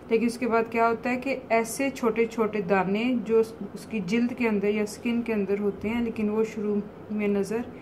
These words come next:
नहीं आते, जिनमें वायरस मौजूद होते हैं। ये, ये, ये दाने जब बच्चे के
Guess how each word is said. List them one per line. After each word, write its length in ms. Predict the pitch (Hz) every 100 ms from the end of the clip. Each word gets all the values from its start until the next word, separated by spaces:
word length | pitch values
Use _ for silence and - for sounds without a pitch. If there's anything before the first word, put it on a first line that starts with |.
| - - -
नहीं 240 | 208 247
आते, 400 | 240 202 - 262 311 - - - - - - - - -
जिनमें 580 | 208 262 262 262 254 254
वायरस 480 | 233 220 214 254 262
मौजूद 380 | 208 196 180 175
होते 300 | 202 196 208
हैं। 220 | 220 247
ये, 560 | 247 240 247 - - 208
ये, 260 | 202 226 233
ये 200 | 196 233
दाने 360 | 214 208 202 220
जब 180 | 220 190
बच्चे 280 | 202 - 220 -
के 140 | -